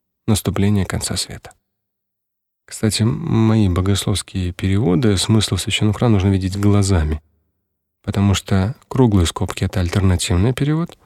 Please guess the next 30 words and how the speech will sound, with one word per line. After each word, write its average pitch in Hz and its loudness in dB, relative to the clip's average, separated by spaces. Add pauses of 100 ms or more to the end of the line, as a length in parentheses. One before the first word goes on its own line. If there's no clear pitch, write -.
(640)
квадратные 101 0
скобки — - -6
это 92 -2
пояснение. - -4 (380)
В 101 0
звуке 127 0
это 113 -4
все 120 -4
передавать 113 -4
довольно 92 0 (120)
сложно. - -4 (840)
И - 0
также 185 2
почитайте 139 -2
в 113 2
этом 107 2
контексте 127 0 (1000)
в - -6
моем 104 4
богословском 95 0
переводе 85 0
смысла - -2
Священного 85 -2
Корана, 127 2 (160)
двадцать 101 0
первая 87 0
сура, 202 0
сорок 113 -2
седьмой 87 0 (380)
аят. 85 0